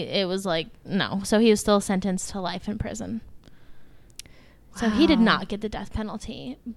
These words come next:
Speaker 1: but, and I couldn't figure out if he was, um, like, where he was, but I think he is dead, actually. So
Speaker 2: I, yeah.
Speaker 1: I mean, I'm almost
Speaker 2: Man,
Speaker 1: positive he's
Speaker 2: that's
Speaker 1: dead.
Speaker 2: insane.
Speaker 1: Yeah, that's why I told, I, it was a roller coaster.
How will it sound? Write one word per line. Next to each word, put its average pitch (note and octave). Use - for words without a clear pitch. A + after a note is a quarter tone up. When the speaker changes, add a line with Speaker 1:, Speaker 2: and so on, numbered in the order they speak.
Speaker 1:
but, G3+
and A#3
I A#3
couldn't F#4
figure E4
out D4
if -
he D4
was, B3+
um, G#3+
like, A#3
where A3+
he A3+
was, G3
but -
I -
think B3
he G3
is F#3
dead, B2+
actually. -
So -
Speaker 2:
I, A3
yeah. F#3+
Speaker 1:
I A#3
mean, G#3+
I'm F#3
almost C4+
Speaker 2:
Man, D#4
Speaker 1:
positive D#4+
he's G#3+
Speaker 2:
that's F#3
Speaker 1:
dead. B2+
Speaker 2:
insane. F3
Speaker 1:
Yeah, G3
that's A3
why G3+
I F#3+
told, G#3
I, G#3
it B3+
was C4+
a A#3
roller A#3+
coaster. F#3+